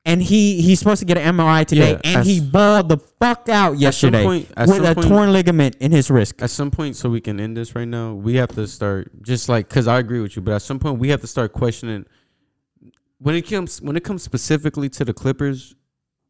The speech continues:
Speaker 2: it has to be less a question and down P G's greatness and starting to question Kawhi's greatness.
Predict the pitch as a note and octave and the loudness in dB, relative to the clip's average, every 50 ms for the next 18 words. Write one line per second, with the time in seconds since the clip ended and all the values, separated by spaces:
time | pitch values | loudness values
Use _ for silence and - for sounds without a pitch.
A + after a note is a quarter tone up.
0 | _ _ _ A2+ B2 C3+ C#3 - - B2+ C3+ B2 G#2+ G#2 A2+ A2+ A2+ - A2+ G2+ | _ _ _ 0 0 0 0 -2 -4 -4 -2 -2 -2 0 -2 -2 -2 -2 -4 -6
1 | - - A#2+ A2+ G#2+ - - A2 G2+ G2 F#2 E2+ G#2 G#2 G#2+ G#2+ G#2 - - - | -4 -2 -2 -2 -2 -2 -6 -8 -8 -8 -6 -2 0 0 0 0 -2 -6 -6 -6
2 | G#2+ G2+ F#2 G2+ G#2+ A2+ A2 G#2 - A#2 A2+ A2 - A2+ A2+ A2 - - F#2+ F#2 | -6 -4 -4 -2 -4 -4 -4 -4 -4 -4 -4 -4 -6 -8 -10 -10 -10 -12 -14 -14
3 | - - F#2+ G2 F#2+ F2+ F#2 - - G2 F#2+ F#2+ - F#2 F2 - - - F2 F2+ | -12 -10 -10 -8 -8 -10 -12 -10 -8 -8 -8 -6 -8 -12 -14 -14 -12 -8 -6 -4
4 | F2+ F2 F2 E2+ - - E2+ - - - - - - _ | -2 -2 -4 -6 -8 -12 -14 -14 -14 -16 -20 -20 -20 _